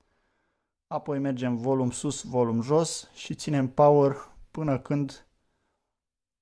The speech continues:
iPhone-ul se restartează, da? Deci menținem apăsat butonul power, nu dăm drumul de pe el. Îl menținem, îl menținem,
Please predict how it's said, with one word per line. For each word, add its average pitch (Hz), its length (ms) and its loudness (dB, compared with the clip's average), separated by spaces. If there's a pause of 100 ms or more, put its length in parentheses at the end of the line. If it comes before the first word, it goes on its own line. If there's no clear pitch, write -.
(400)
iPhone-ul 127 340 -6
se 123 160 -4
restartează, 113 680 -4
da? 113 160 -2
Deci 120 220 -4
menținem 123 440 0
apăsat 120 600 0
butonul 113 440 -2
power, 160 540 2 (960)
nu 131 200 -12
dăm 117 220 -10
drumul 113 260 -8
de 104 120 -8
pe 113 200 -4
el. 165 260 0 (2250)
Îl 135 140 -10
menținem, 156 720 -6
îl 117 160 -8
menținem, 151 640 -4